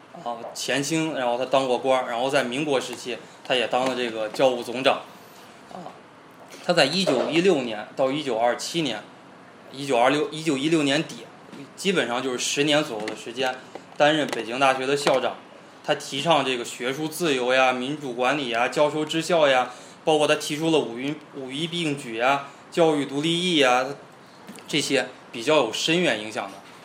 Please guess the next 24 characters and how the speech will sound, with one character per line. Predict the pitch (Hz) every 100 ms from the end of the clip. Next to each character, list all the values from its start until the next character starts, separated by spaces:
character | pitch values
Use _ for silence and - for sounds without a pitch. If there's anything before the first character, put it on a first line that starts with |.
| - -
包 | 151
括 | 147
中 | 147 165
国 | 147
近 | 147 156 143
代 | 131 113
最 | 131 135
完 | 120 139
整 | 143 113
的 |
一 | 113
个 | 123
学 | 123 - 117
制 | 120 139 - - - - - - -
啊， | 127 117
一 | 127
九 | 143 113
二 | 117 139
二 | 127
年 | 117 120
的 |
新 | 117 151
学 | 143 127
制， | 131 139